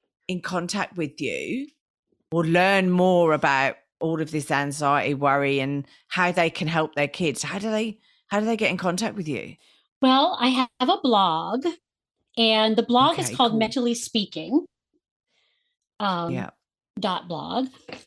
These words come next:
Speaker 2: And, um, a lot of the articles are really more about social issues or current events, but from a psychological perspective, because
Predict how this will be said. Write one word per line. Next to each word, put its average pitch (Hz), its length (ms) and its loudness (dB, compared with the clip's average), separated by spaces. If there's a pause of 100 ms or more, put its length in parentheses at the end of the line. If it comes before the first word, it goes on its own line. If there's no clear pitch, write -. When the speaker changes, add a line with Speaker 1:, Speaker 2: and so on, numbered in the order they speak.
Speaker 2:
And, 226 440 4
um, 214 360 2 (120)
a 233 80 0
lot 240 280 4
of 359 80 -2
the 320 100 2
articles 220 680 2
are 202 240 -2
really 226 360 2
more 208 420 0
about 175 720 0 (340)
social 294 500 4
issues 175 500 0
or 190 60 -2
current 254 320 2
events, 202 680 2 (280)
but 254 120 4
from 254 180 2
a 240 60 2
psychological 220 800 2
perspective, 214 800 0
because 190 640 0